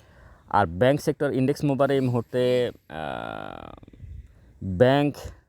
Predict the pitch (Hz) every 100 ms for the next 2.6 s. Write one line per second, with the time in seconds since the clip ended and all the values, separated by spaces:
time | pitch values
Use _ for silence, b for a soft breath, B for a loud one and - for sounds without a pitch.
0 | _ 107 - 123 117 107 _ _ b b
1 | b - 85 82 80 57 50 85 104 104
2 | 95 95 - 87 131